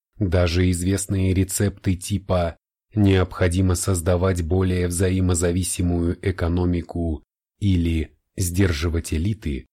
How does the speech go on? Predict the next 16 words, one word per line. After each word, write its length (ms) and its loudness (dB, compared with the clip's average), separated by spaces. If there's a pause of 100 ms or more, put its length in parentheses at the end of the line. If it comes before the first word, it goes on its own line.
(640)
подразумевают 960 0
участие 640 -2
множества 680 0
акторов, 680 -4 (260)
экспертных 720 -2
советов 640 -2 (320)
и 140 0
специального 840 2
решения 640 0
для 160 0
каждого 460 -2
случая. 800 -6 (1000)
Если 440 0
кто-то 340 0
находит 480 2
способ, 560 -4